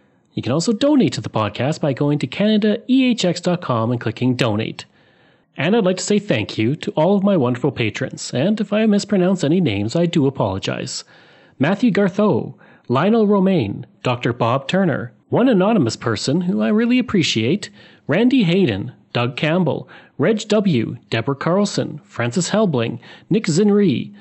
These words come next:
Shannon Marshall, Clinton Martinez, Dimitri Shove, Aaron O'Hara Myers, Robert Dunseith, Todd Casey, Catherine Roy, Luke Guess,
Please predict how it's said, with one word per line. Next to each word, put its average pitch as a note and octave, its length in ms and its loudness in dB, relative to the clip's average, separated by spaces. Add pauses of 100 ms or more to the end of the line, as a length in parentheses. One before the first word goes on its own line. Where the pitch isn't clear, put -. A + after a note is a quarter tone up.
(120)
Shannon A2+ 440 0
Marshall, E3+ 600 -2 (140)
Clinton B2+ 340 -2
Martinez, D3 760 0
Dimitri G#3+ 460 2
Shove, D3+ 520 0 (260)
Aaron A3 240 2
O'Hara A3 340 2
Myers, A#2+ 680 -2
Robert B2 340 -2
Dunseith, F#3 540 0 (180)
Todd A#2+ 300 -2
Casey, D3+ 480 -2 (320)
Catherine C3+ 320 0
Roy, D3+ 500 0 (340)
Luke F#3+ 280 2
Guess, D#3+ 400 -2